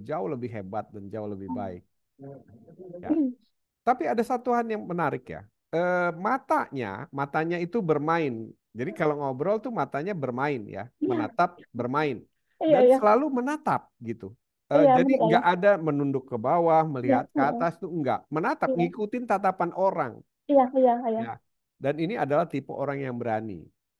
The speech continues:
Speaker 2: Hmm.
Speaker 1: Terus kalau cara menatapnya begitu, ini mohon maaf ya, saya harus jelaskan
Speaker 2: Iya, iya,
Speaker 1: bahwa
Speaker 2: iya,
Speaker 1: Bunda
Speaker 2: nggak apa-apa.
Speaker 1: itu berpijak pada kebenaran. Kalau udah
Speaker 2: <laughs>
Speaker 1: sesuatu nggak bener itu, aduh, udah dihabisin
Speaker 2: Iya,
Speaker 1: sama
Speaker 2: langsung,
Speaker 1: Bunda
Speaker 2: iya,
Speaker 1: itu.
Speaker 2: iya, iya,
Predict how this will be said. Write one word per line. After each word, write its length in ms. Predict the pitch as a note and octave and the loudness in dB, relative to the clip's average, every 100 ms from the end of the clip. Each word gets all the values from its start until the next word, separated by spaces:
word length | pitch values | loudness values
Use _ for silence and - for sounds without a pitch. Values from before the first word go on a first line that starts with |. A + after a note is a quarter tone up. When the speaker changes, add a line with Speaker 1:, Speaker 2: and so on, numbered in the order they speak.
| _ _ C4+ | _ _ -6
Speaker 2:
Hmm. 240 | A#3+ A3+ _ _ _ _ | -6 -8 _ _ _ _
Speaker 1:
Terus 460 | A#2 C3 F#3+ A3+ - D3 | -6 -4 -4 -6 -6 0
kalau 320 | C#3+ C#3+ - | 0 0 -4
cara 200 | - C#3 C#3+ | 0 0 0
menatapnya 580 | C#3+ C#3+ C#3 C#3 D3 C#3 | -2 -4 -2 -4 -4 -6
begitu, 560 | C3 F3 G3 D#3 D3 | -6 -8 -6 -8 -6
ini 240 | B2 B2+ D3+ | -8 -8 -6
mohon 160 | A#2 | -6
maaf 220 | B2 C3 B2 | -6 -6 -6
ya, 160 | G#2 | -8
saya 160 | - E3 | -2 0
harus 180 | E3+ E3 C#3 | 2 0 -2
jelaskan 500 | D3 E3 - B2 - _ _ | 0 0 -2 -8 -8 _ _
Speaker 2:
Iya, 120 | D4 B3+ | 2 4
iya, 40 | E4 | 6
Speaker 1:
bahwa 120 | B3+ | 6
Speaker 2:
iya, 60 | B3 | 6
Speaker 1:
Bunda 80 | B3 | 4
Speaker 2:
nggak 160 | F3 | 4
apa-apa. 120 | E3 A3 | 4 2
Speaker 1:
itu 60 | |
berpijak 600 | E3 D#3+ D#3 D#3+ C#3+ G#3 - | 2 0 2 -4 -2 -4 0
pada 180 | D#3+ E3 | 2 2
kebenaran. 640 | D#3+ D3+ D3 D#3 D#3 C3 A2 A#2 | 0 0 2 4 4 2 0 2
Kalau 200 | F3+ G#3 | 2 4
udah 80 | F#3+ | 0
Speaker 2:
<laughs> 40 | - | -2
Speaker 1:
sesuatu 360 | - G3+ G3+ F#3+ | 0 0 2 2
nggak 200 | F3+ E3 | 4 4
bener 280 | F3+ G#3 G3+ A3 | 2 2 0 0
itu, 120 | A#3 - - | -4 -8 -2
aduh, 480 | D#3+ F3 E3+ E3+ E3 | 2 4 2 0 -2
udah 100 | D#3 | -2
dihabisin 520 | C#3 C#3+ C3+ G#4+ A#4+ G#4+ | -2 -2 4 8 10 10
Speaker 2:
Iya, 80 | D#4+ | 6
Speaker 1:
sama 160 | D#4 | 4
Speaker 2:
langsung, 60 | F4 B3+ | -2 0
Speaker 1:
Bunda 120 | B3+ | 4
Speaker 2:
iya, 60 | F4 | 4
Speaker 1:
itu. 80 | E4+ | 4
Speaker 2:
iya, 40 | |
iya, 80 | E4+ | 0